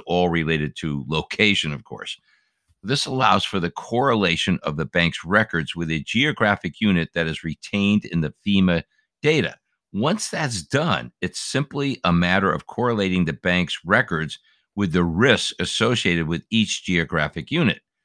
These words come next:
The exciting thing about this is that, and then the analysis of the resulting data and risk characteristics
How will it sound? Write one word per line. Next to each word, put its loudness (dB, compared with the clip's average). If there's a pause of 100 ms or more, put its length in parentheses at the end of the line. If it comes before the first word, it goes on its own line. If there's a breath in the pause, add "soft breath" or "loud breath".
(540)
The -2
exciting 0
thing 0
about 0
this -8
is -6
that, 0
and 2
then 0
the 2
analysis 0
of -2
the 0
resulting 0
data 0
and -4
risk 0
characteristics -6